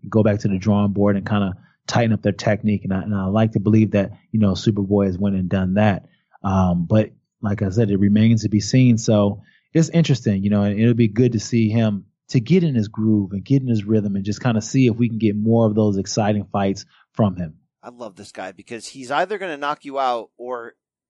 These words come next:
Speaker 2: <sighs> I, I mean, I don't wanna say there's a stereotype of Asian fighters in both sports that they'll just, they'll just, they'll go for it,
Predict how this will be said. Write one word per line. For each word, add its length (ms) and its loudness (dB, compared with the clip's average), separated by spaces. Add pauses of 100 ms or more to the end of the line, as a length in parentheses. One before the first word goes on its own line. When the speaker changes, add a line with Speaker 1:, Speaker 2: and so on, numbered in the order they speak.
(340)
Speaker 2:
<sighs> 0 - (520)
I, 180 -16
I 60 -20
mean, 120 -14
I 100 -8
don't 180 -12
wanna 180 -10
say 200 -8
there's 280 -16
a 80 -20
stereotype 640 -12
of 140 -16
Asian 360 -14
fighters 420 -12
in 60 -20
both 220 -18
sports 360 -16
that 160 -16
they'll 140 -12
just, 340 -18 (340)
they'll 160 -8
just, 340 -16 (600)
they'll 140 -4
go 200 -4
for 280 -12
it, 80 -20